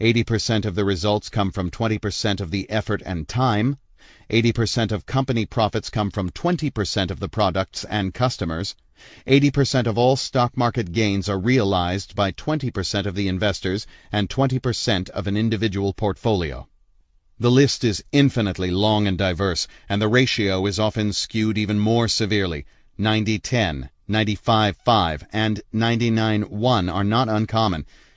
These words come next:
but the minimum ratio to seek is eighty twenty. When I came across Pareto's work one late evening, I had been slaving away with fifteen-hour days, seven days per week,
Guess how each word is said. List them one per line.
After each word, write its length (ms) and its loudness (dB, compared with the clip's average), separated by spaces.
but 160 -2
the 80 4
minimum 500 4
ratio 460 2
to 100 -4
seek 340 -4
is 200 -4
eighty 280 -2
twenty. 420 -6
When 140 4
I 60 6
came 220 0
across 340 0
Pareto's 500 2
work 360 -2
one 220 2
late 200 0
evening, 400 -4
I 80 2
had 160 0
been 160 2
slaving 540 0
away 280 2
with 200 -2
fifteen-hour 800 0
days, 480 -2
seven 540 0
days 440 0
per 160 -2
week, 320 -6